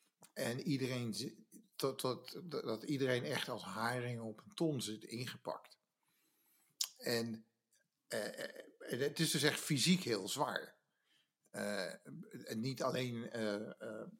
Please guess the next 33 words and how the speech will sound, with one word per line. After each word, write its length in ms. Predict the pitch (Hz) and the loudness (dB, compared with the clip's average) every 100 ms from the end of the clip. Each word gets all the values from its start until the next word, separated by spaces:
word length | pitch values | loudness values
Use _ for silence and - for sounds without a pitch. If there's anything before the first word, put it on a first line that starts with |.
| _ _ _ | _ _ _
psychisch 500 | - - 156 127 107 | -6 0 0 0 -2
ongemakkelijk, 600 | 113 98 113 107 - 123 | -2 -4 -2 -2 0 -4
maar 120 | 113 110 | -2 -2
ook 120 | 110 | -4
fysiek 400 | 127 113 135 - | -8 -4 -4 -4
heel 240 | 95 87 | -4 -4
zwaar. 400 | 107 156 - - - - - - _ _ | -4 -4 -4 -10 -14 -20 -20 -20 _ _
Eh, 440 | _ 123 110 110 - | _ -2 0 0 -2
en 120 | 113 | 0
dan, 300 | 117 117 117 | 2 0 0
eh, 380 | 113 110 104 - | 0 0 0 -2
ja, 280 | 127 98 101 110 - _ | -2 -2 -6 -10 -14 _
w-, 300 | - 117 123 127 - | -8 -8 -4 -6 -6
b-, 60 | 117 | -2
het 140 | 117 | 2
station 480 | - 120 - 165 123 | 2 2 2 2 2
dat 160 | 120 | 0
je 120 | - 107 | 0 2
eruit 320 | 113 127 110 | 4 4 0
moet, 240 | 117 123 | -2 -2
wat 180 | 110 101 | -6 -6
je 80 | 104 | -6
dan, 300 | 107 101 - | -6 -6 -6
eh, 120 | 110 - | -6 -6
o-, 160 | - - | -8 -8
ongeveer 680 | 107 - - - 123 110 | -8 -8 -8 -2 0 0
denkt 420 | - 127 113 - 123 | 0 0 -2 -6 -6
dat 120 | 113 | 0
het 260 | - 202 - | 2 2 4
<laughs> 40 | |
moet 160 | 143 123 | 2 2
zijn, 440 | 143 131 120 135 - - - - - _ - | 2 2 2 -2 -10 -20 -20 -20 -20 _ -8
eh, 360 | 117 113 110 | -2 2 2